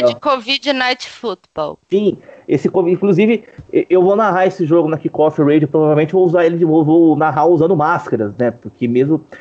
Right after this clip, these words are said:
Speaker 1: estando em
Speaker 2: Nossa, se
Speaker 1: casa,
Speaker 2: eu fosse você, eu faria isso.
Speaker 1: vou narrar o jogo usando máscaras, porque a gente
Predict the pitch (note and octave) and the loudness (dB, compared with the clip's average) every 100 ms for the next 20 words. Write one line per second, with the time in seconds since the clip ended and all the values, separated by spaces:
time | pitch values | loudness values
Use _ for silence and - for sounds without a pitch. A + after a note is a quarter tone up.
0 | - _ - C4 D4 C#4+ B3+ B3 C4 B3+ | -20 _ -4 -2 -2 -2 -2 -2 -2 -4
1 | C4 A3+ A#3+ - B3 - B3+ C4+ D#4 F4 | -6 -6 -6 -6 -6 -4 -2 -2 -2 -2
2 | G3 - - F3+ - A#2+ C3+ D3 C#3+ C#3+ | -6 -8 -16 -20 -8 -2 0 0 0 0
3 | D#3 C3+ D3+ D#3+ C#3 D#3 D3 B2+ F3+ - | 0 0 2 2 2 0 0 0 0 0
4 | F3 - F3 D#3+ E3 E3+ C3 D3+ - G#3 | -4 0 -2 0 0 0 0 -4 0 0
5 | F#3+ | 0